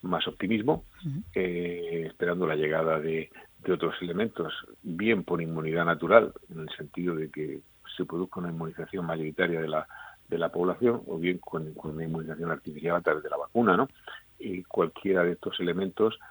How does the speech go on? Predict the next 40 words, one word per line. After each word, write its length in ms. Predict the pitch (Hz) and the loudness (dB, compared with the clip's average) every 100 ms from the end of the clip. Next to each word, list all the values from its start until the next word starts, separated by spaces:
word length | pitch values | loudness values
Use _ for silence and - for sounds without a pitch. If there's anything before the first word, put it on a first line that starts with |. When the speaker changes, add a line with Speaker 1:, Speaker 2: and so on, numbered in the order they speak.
| _ - | _ -16
Speaker 1:
yo 300 | 85 85 82 | -10 -4 -2
creo 360 | - 92 92 80 | 2 4 2 0
que, 480 | - 90 85 82 78 76 - - | -4 0 0 -2 -4 -14 -18 -10
que 100 | - | -6
va 760 | 80 82 85 82 80 80 - 80 | 0 4 6 4 2 0 -2 -6
a 40 | |
hacer 220 | - - | -6 -6
que 120 | 80 - | -6 -8
superemos 580 | 87 78 82 82 87 | -6 -2 -2 0 -2
claramente, 640 | - 85 82 82 85 - 101 - - - _ | -2 0 0 0 -4 -4 -4 -6 -20 -20 _
pues, 200 | 85 78 - | -4 -4 -6
esta 240 | 80 85 | -4 -4
crisis, 440 | 82 82 - - - - - _ | -2 -6 -6 -8 -10 -20 -20 _
que, 100 | - | -8
como 300 | - 92 107 | -4 0 2
digo, 340 | 104 107 120 120 | 2 4 2 2
ni 240 | 90 92 87 | -4 -2 -2
siquiera, 600 | - 82 92 101 87 78 - - | -4 -6 0 4 4 2 -10 -6
eh, 500 | 82 80 80 80 78 | -6 -4 -4 -4 -6
en 60 | 85 | -4
el 120 | 82 | -4
número 300 | 90 98 87 | 2 4 4
de, 240 | 85 80 - _ | 2 0 -6 _
de 80 | - | -6
ingresos 540 | 90 92 104 - 85 78 80 | 0 4 4 2 -4 -6 -8
ni 160 | 80 | -8
de, 500 | 78 80 80 76 67 - _ | -4 -2 -2 -2 -8 -16 _
desgraciadamente, 640 | 78 73 - 92 87 - | -12 -10 -6 -2 -2 -2
de 60 | 85 | -2
fallecidos 480 | - 87 - 101 92 | 0 -2 -2 -2 -2
tiene 200 | - 80 | -4 -4
nada 200 | 82 78 | -2 -2
que 100 | 78 | 0
ver 180 | 80 87 - - - - | -2 -2 -6 -20 -20 -10
con 280 | - 85 76 | -2 0 2
la, 260 | 76 76 73 | 0 0 -4
con 160 | 80 | -4
la 100 | 73 | -4
que 100 | 73 73 | -4 -6
vivimos 560 | 78 80 82 90 90 | -6 -4 -2 -2 -2